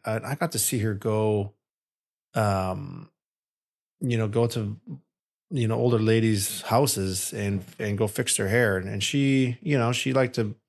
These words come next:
have her hair done too as well. And, and so people who, you know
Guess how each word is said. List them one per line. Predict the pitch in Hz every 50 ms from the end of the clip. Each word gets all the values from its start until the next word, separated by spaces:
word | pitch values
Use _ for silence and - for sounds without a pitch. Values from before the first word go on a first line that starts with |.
| _ _ _
have | 120 113 110
her | 117 110
hair | 101 110 113 110
done | 101 110 107 107 107
too | - - 107 107 117 120
as | 113 104
well. | 101 104 104 104 120 123 110
And, | 101 101 - _ _ _ _ _ _ _ _ _ -
and | 107 104 101
so | - - 110 104 104 101
people | 101 - 120 113 120 117
who, | 101 110 113 113 113 110 107 104 101 104
you | 147 175 131 113 107
know | 104 101 101 98 98 98